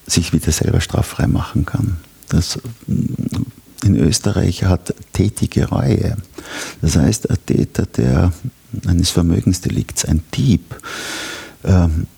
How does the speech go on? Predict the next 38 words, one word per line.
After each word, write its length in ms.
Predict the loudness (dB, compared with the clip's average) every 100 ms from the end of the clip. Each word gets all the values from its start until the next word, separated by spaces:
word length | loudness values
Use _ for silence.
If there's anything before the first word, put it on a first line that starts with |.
| -10 -6 -2
der 120 | 0
zuerst 240 | 0 0
einen 80 | 0
Diebstahl 360 | 0 0 0 -2
begeht 400 | -2 0 0 0
und 60 | -2
sich 160 | 0
dadurch 340 | 0 0 0 -2
strafbar 460 | -2 -4 -2 -2
macht 340 | 0 0 0 -4 -16 -20 -20 -16 -16 -18 -4
und 200 | 0 2
der 140 | 2 0
dann 420 | 2 2 4 2
die 120 | 0
Beute 540 | -2 -2 0 0 0
dem 200 | 0 0 0
Opfer 340 | 0 0 -4
zurückbringt, 640 | 0 -2 -2 -2 0 2 0 -12
be-, 80 | -18 _ -2
bevor 360 | -2 0 -2
die 140 | 0 -2
Polizei 880 | 0 0 0 -2 -2 -2 0 0 0
von 180 | -2 0
dem 140 | 0
Verschulden 680 | 0 -2 0 2 2 2 2
des 340 | 0 -2 -4 -6 -16 -20 -6
Diebs 320 | 0 2 2 0
erfahren 560 | 0 -2 0 2 2
hat, 140 | 2 0 -2 -16 -14 -14 -14 -14 -16 -18 -20 -4
kann 160 | 0 0
der 80 |
straffrei 500 | 0 -2 -4 -2 -2
werden. 320 | 0 0 0 -2 -6 -12 -14 -20 _ -20 -4
Das 280 | -2 -2 0
ist 340 | 0 0 0
seit 240 | -2 0
dem 100 | 0 0
Strafgesetz 840 | 0 -2 0 0 2 0 0 -6